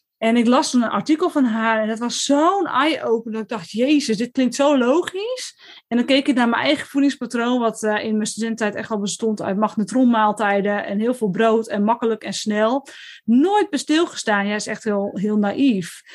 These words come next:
Wat voor impact dat heeft gemaakt op mijn lichaam. En dan niet alleen maar korte termijn, maar vooral lange termijn. Dus toen ben ik dat gaan omdraaien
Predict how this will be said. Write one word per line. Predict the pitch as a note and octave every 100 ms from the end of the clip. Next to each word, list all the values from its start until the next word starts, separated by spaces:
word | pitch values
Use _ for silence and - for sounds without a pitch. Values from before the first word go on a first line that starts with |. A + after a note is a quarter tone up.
| - - - _ _
Wat | G3+ A#3+
voor | - A3+
impact | A3 C4+ G4 C#4 A3
dat | G#3+
heeft | G#3+ G#3+ -
gemaakt | G#3 G#3 A3 A3+
op | B3+ B3
mijn | G#3 G3
lichaam. | G3+ A#3+ - C#4 D4+ G#4+
En | - -
dan | G#3+ G#3
niet | C4 -
alleen | G3+ A#3 C4+
maar | A3
korte | A#3+ A3
termijn, | - G#3 G3
maar | G3
vooral | F3+ G#3 A3+ G#3+
lange | F#3+ G3+ B3
termijn. | B3+ A#3+ A#3 C#4 G4 - - - - - -
Dus | G3+
toen | A#3+
ben | A3
ik |
dat | A3
gaan | A3 A#3
omdraaien | A#3 B3 A#3+ G#3 G3 F#3+ F#3+